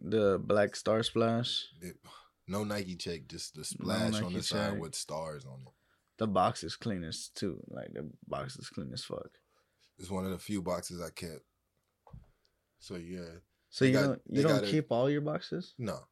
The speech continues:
Speaker 1: Oh.
Speaker 2: They got the twenty-three on the box.
Speaker 1: That's
Speaker 2: I mean, on the
Speaker 1: crazy.
Speaker 2: back of one, and then the Jumpman on the back of the other one.
Speaker 1: Yeah.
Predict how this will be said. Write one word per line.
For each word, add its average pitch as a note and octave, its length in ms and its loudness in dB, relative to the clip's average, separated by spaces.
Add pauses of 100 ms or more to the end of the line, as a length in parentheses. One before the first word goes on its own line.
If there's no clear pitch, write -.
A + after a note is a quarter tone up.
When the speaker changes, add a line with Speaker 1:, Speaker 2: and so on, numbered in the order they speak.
(140)
Speaker 1:
Oh. - 320 -4 (380)
Speaker 2:
They G2 140 2
got F#2+ 140 -2
the F2+ 100 -8
twenty-three G2 500 -2
on F2+ 80 -2
the F2+ 80 -4
box. F2+ 560 -4 (160)
Speaker 1:
That's - 300 -4
Speaker 2:
I - 20 2
mean, G#2+ 120 0
on G2 120 0
the F#2 120 -2
Speaker 1:
crazy. - 80 -4
Speaker 2:
back G2+ 260 2 (320)
of E2+ 240 -10
one, G2 380 -2
and E2+ 120 -12
then E2+ 140 -10
the D#2+ 100 -10
Jumpman F2+ 500 -6
on E2 60 -12
the D#2 80 -14
back - 300 -8
of - 60 -14
the - 100 -12
other - 180 -10
one. - 320 -18
Speaker 1:
Yeah. G#2+ 440 -2